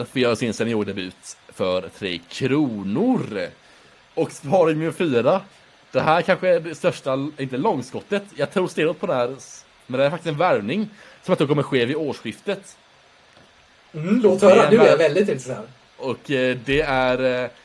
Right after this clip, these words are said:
Speaker 1: Modos stjärnback David Bernhardt skriver på för Örebro.
Speaker 2: Ja, inte omöjligt.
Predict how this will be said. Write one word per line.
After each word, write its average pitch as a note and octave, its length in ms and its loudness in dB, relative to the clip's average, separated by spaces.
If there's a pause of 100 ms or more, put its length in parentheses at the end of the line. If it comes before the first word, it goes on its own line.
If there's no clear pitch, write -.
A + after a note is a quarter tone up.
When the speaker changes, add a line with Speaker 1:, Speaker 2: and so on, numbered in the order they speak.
(260)
Speaker 1:
Modos D#3+ 540 -2
stjärnback E3+ 640 -2
David E3 440 2
Bernhardt G3+ 680 4 (640)
skriver E3 380 4
på D#3 360 2 (160)
för B2+ 300 6 (1160)
Örebro. C3 580 2 (1300)
Speaker 2:
Ja, A3 540 8 (120)
inte B3+ 400 0
omöjligt. B3+ 800 4